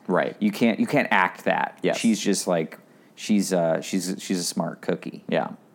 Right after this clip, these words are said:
Speaker 1: Um, so then I have Set It Up at sixty-eight. I
Speaker 2: Okay.
Speaker 1: feel like these are grouped together. I like Set It Up a little bit more.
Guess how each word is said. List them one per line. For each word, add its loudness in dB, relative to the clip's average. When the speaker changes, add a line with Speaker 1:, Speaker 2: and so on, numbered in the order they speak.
Speaker 1:
Um, 4
so 0
then 2
I 2
have 2
Set 2
It 2
Up 0
at 0
sixty-eight. 0
I 0
Speaker 2:
Okay. 4
Speaker 1:
feel 6
like 4
these 2
are -2
grouped 2
together. 2
I 4
like 4
Set 2
It 4
Up 2
a 2
little 4
bit 4
more. 2